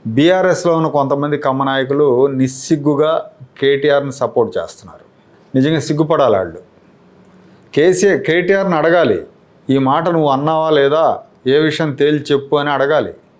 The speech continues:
అలా అడగకపోగా సీఎం రమేష్ అబద్ధాలు చెప్తున్నాడని నల్లమోతు భాస్కర్రావు చెప్తాడు, మాజీ ఎమ్మెల్యే. కమ్మ కుల పెద్దలుగా, కొమ్మ-, కమ్మ కుల ప్రతినిధులుగా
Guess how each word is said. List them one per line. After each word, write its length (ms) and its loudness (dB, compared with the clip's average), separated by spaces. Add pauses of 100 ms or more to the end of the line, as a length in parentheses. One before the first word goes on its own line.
(1080)
అలా 160 2
అడగకపోగా 1000 2
సీఎం 380 0
రమేష్ 340 0
అబద్ధాలు 440 0
చెప్తున్నాడని 480 0
నల్లమోతు 380 0
భాస్కర్రావు 520 0
చెప్తాడు, 420 -2
మాజీ 220 -2
ఎమ్మెల్యే. 400 -4 (1900)
కమ్మ 200 0
కుల 200 2
పెద్దలుగా, 520 0
కొమ్మ-, 400 -2
కమ్మ 240 -2
కుల 180 0
ప్రతినిధులుగా 1040 0